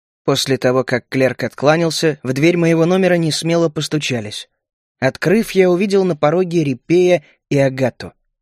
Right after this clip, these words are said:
Всё то время, что мы разговаривали с частным поверенным, старики покорно простояли в коридоре. Когда я осознал произошедшее, мои щёки вспыхнули от стыда.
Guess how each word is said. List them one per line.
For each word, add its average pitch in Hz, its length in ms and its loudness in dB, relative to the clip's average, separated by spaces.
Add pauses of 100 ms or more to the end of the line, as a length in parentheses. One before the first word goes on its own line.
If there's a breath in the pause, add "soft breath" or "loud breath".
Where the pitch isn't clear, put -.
(320)
Всё 123 220 -2
то 131 120 -2
время, 135 260 2
что - 140 -6
мы 127 120 0
разговаривали 127 640 0
с - 100 -6
частным 131 380 -2
поверенным, 147 480 0 (240 loud breath)
старики 120 420 -4
покорно 175 720 -2
простояли 143 560 -2
в - 80 -8
коридоре. 151 520 -2 (640)
Когда 123 280 -2
я 127 140 2
осознал 123 440 -2
произошедшее, 117 720 -4 (240 loud breath)
мои 127 140 -4
щёки 147 360 -2
вспыхнули 160 580 -4
от 151 120 -2
стыда. 156 440 -4